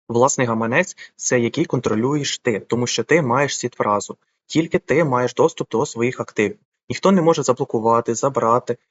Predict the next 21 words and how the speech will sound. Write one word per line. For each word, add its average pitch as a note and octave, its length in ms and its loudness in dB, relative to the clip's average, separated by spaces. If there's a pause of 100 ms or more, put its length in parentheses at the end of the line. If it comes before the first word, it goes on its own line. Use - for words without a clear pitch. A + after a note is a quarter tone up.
або B2 340 -2
обмежити D3 520 -2
твої A#2+ 300 -6
токени. G#2 420 -2 (380)
Це F3 360 2
справжня D3+ 520 0
криптовалютна B2+ 600 -2
свобода. A#2 560 0 (480)
Твої C#3+ 260 0
ключі — C#3 520 -2 (160)
твоя A2 260 2
крипта. - 420 -2 (440)
Наприклад, E3 500 0
таких C#3 320 -2
гаманців, B2+ 520 -2
як A#2+ 520 0
MetaMask, C#3 720 2 (100)
Trust D#3+ 220 2
Wallet, C3+ 500 2
Phantom, C#3 540 4
Ledger — B2 480 0